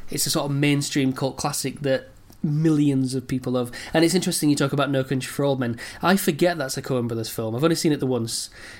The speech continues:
um, but it doesn't seem as quirky in my memory 'cause it's quite dark, isn't it? You know, the, the, especially the, um, Javier Bardem character. And I think we might maybe do a special where we both revisit that 'cause we both had a similar response to that, kind of underwhelmed,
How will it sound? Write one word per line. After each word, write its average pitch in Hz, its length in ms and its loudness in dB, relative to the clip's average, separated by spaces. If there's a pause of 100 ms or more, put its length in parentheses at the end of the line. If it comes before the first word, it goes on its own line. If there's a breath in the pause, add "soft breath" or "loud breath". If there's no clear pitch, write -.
(120)
um, 123 420 0 (240 loud breath)
but 139 100 -2
it 139 80 -4
doesn't 147 320 2
seem 156 380 0
as 139 140 2
quirky 147 560 2
in 143 80 2
my 143 80 2
memory 143 320 0
'cause 139 160 -6
it's - 120 -6
quite - 360 -6
dark, 135 340 2
isn't 135 180 0
it? 123 120 -2
You 123 80 -2
know, 117 180 -2
the, 120 160 -4
the, - 200 -6
especially 120 420 -6
the, 123 340 -6
um, 127 200 -4 (440 loud breath)
Javier 123 220 0
Bardem 123 340 2
character. 123 340 0 (280 loud breath)
And 147 80 0
I 156 40 -2
think 233 300 2
we 196 80 6
might 240 480 4
maybe 220 340 4
do 190 120 6
a 190 80 6
special 185 340 2
where 165 140 6
we 156 100 6
both 156 260 4
revisit 151 360 4
that 151 180 2
'cause - 80 -2
we 143 80 4
both 180 280 2
had 147 100 2
a 143 40 0
similar 139 300 2
response 143 420 0
to 120 100 -4
that, 113 340 -6
kind 123 120 -2
of 117 80 -6
underwhelmed, 120 680 -2